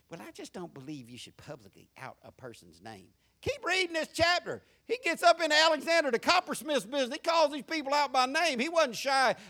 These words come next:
about letting the world know who, who, who had gone nuts. He said, "Demas has deserted me." Why? Because he loves the things of this life,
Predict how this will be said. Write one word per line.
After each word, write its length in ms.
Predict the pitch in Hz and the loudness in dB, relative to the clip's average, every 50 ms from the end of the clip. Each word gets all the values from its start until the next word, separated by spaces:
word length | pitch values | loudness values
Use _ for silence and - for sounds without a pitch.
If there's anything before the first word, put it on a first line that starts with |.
| - - | -2 2
about 420 | 214 - 220 262 254 226 170 - 165 - | 2 4 6 6 4 4 4 0 -4 -8
letting 300 | - 180 262 277 254 233 | -2 2 2 2 2 0
the 60 | 214 | -2
world 360 | 190 208 262 277 262 247 226 | 2 4 4 6 6 4 2
know 320 | 220 254 262 262 233 208 165 - - _ _ | 2 2 2 2 2 0 -2 -4 -12 _ _
who, 160 | - 214 254 | -4 -4 -4
who, 320 | 262 220 196 220 262 254 254 | -4 -4 -4 -2 -2 -2 -2
who 260 | 208 190 262 269 240 | -4 -4 -2 0 0
had 140 | 208 180 175 | 0 0 0
gone 400 | 233 254 247 247 233 190 156 - - _ _ _ | 0 2 2 2 2 0 -2 -6 -12 _ _ _
nuts. 600 | 101 101 127 180 254 294 320 294 - - - - - _ _ _ _ | -14 -6 2 4 6 6 6 4 2 -6 -14 -16 -18 _ _ _ _
He 160 | - 208 262 | -6 -4 -4
said, 360 | 247 - 262 254 240 196 170 | -2 0 0 0 0 0 0
"Demas 420 | 165 240 269 294 294 285 269 - - | 0 0 0 0 -2 -4 -4 -4 -2
has 180 | 233 247 240 202 | 0 0 0 0
deserted 560 | 175 185 180 151 185 240 254 262 254 233 208 | -2 -4 -4 0 2 4 4 4 2 2 0
me." 280 | 208 208 185 151 131 - - | -2 -2 -4 -4 -4 -8 -6
Why? 420 | 131 175 202 208 185 165 135 120 - - _ _ _ - | -2 2 2 4 4 2 0 -2 -8 -18 _ _ _ -10
Because 320 | 156 160 - 208 208 170 | -10 -4 -2 0 0 0
he 120 | 180 170 156 | -2 -4 -2
loves 600 | 165 180 202 220 220 220 226 233 - - - - _ _ _ - | 2 2 2 4 2 2 0 -2 -6 -12 -18 -20 _ _ _ -14
the 100 | 139 131 | -14 -12
things 340 | - 196 196 202 180 139 | -8 -6 -6 -6 -6 -8
of 120 | 151 151 151 | -10 -8 -8
this 200 | 180 190 - - | -8 -8 -10 -8
life, 460 | 170 170 165 147 120 110 98 - _ | -4 -2 -2 -2 -2 -4 -10 -16 _